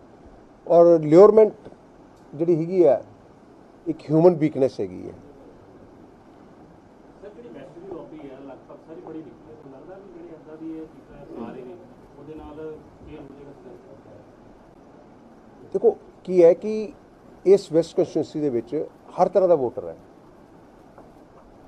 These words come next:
Speaker 1: We have a voters from the weaker section of the society। We have voters of the middle class। We have voters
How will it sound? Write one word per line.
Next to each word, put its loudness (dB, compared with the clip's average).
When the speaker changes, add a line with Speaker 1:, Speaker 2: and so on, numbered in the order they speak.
Speaker 1:
We 0
have 8
a -2
voters 0
from -4
the 2
weaker -6
section -4
of -2
the -8
society। -6
We 2
have 10
voters 2
of -4
the -2
middle -6
class। 0
We 6
have 6
voters 2